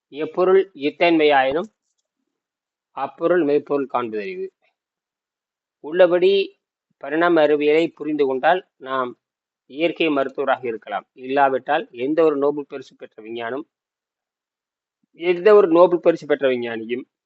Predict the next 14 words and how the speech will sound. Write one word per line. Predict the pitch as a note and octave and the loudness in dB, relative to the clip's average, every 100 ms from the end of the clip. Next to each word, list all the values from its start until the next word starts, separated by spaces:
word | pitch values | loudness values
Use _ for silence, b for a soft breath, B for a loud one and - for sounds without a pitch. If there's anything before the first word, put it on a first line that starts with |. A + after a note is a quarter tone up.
| _ - | _ -14
ஒரு | C3 | -8
நோபல் | C#3 F#3 G3+ G#3 | 0 2 2 2
பரிசு | F3+ F3 E3+ C#3+ | 0 0 0 0
பெறுகிறான் | B2 D3+ F3 D#3 | 0 0 0 0
என்று | C#3+ C3+ | -2 -8
சொன்னால் | C3+ C3+ F3 - | -8 -2 -2 -2
அவன் | C3 B2 | -6 -6
இயற்பியல், | B2 D3+ D3 D3 E3 | -2 -2 -2 -2 -2
வேதியியல், | C3+ C#3 C3+ C#3+ D3+ | 0 -2 -2 -2 -2
உயிரியல், | B2+ B2+ C3 B2 C3+ D#3+ _ _ _ _ _ _ _ | -4 -10 -8 -6 -6 -8 _ _ _ _ _ _ _
இயந்திரவியல் | D3+ D3 C3 A#2+ G#2+ | -8 -4 -4 -4 -4
அத்தனையும் | A#2 B2+ _ D#3+ E3+ D3+ | -6 -8 _ -4 0 0
அறிந்திருக்க | C#3 B2+ A2+ G#2+ | 0 -6 -8 -10
வேண்டும். | G2 F2+ | -10 -14